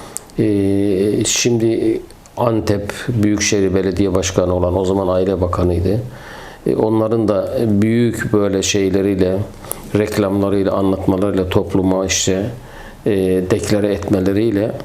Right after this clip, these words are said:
çok büyük alay ve alay ile topluma anlatılan sözleşmenin bir gecede dediğiniz gibi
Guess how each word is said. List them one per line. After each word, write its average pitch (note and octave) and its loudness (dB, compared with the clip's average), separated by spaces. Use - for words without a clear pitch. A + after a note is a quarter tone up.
çok B2+ 0
büyük B2 2
alay A#2 0
ve G#2+ 2
alay A2 2
ile G2 0
topluma A#2 0
anlatılan A2+ 0
sözleşmenin A#2 0
bir E3 4
gecede A2 0
dediğiniz G#2 0
gibi G2+ 2